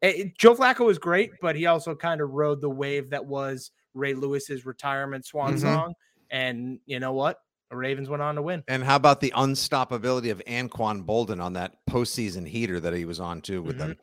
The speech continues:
Speaker 2: All right, we go south. Down south, A F C South last year, the champion,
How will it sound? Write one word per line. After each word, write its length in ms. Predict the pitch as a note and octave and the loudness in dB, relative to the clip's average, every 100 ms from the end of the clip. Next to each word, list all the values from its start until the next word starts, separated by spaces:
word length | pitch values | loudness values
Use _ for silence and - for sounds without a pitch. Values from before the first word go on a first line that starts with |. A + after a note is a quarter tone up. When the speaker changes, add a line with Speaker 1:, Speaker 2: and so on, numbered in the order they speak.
| _ - - - _ | _ -20 -20 -20 _
Speaker 2:
All 160 | D3+ G#3 | 8 10
right, 220 | F3+ - | 10 10
we 100 | E3+ | 8
go 160 | F#3+ G#3 | 10 8
south. 500 | - F#3+ F#3 F#3 - - | 10 10 12 10 4 -8
Down 320 | B2 F3+ C#4+ D#4+ | 6 8 8 8
south, 520 | C4+ G#3 G#3+ B3 - _ | 8 10 10 6 0 _
A 140 | D#3 G3 | 0 2
F 100 | G#3+ | 2
C 160 | A3+ | -2
South 340 | G#3+ F#3+ G3 E3 | 2 2 2 4
last 260 | D#3+ F3+ | 2 2
year, 100 | F3 | -2
the 80 | E3+ | -2
champion, 560 | - D#3 D#3+ E3+ F#3 | -2 -2 -2 -4 -6